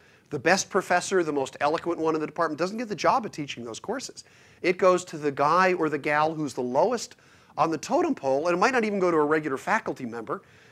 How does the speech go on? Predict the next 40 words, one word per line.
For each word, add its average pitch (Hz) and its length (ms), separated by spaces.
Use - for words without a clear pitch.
Very 202 260
often 175 320
they're 147 120
taught 143 260
by 139 160
adjunct 156 520
faculty, 127 440
somebody 156 320
you 135 80
pick 147 240
off 135 160
the 135 60
street. 165 300
"Do - 40
you 151 60
have 151 80
a - 20
P 165 140
H 143 160
D? 156 100
Yes, 135 240
great. 147 280
Here's 165 180
ten 170 240
thousand 160 340
dollars. 151 380
Teach - 260
this 190 180
course 175 380
and 156 180
keep 175 180
these 165 160
kids 160 260
out 147 160
of 139 80
our 139 120
hair 139 240
for 131 180
a 127 40
semester." 175 500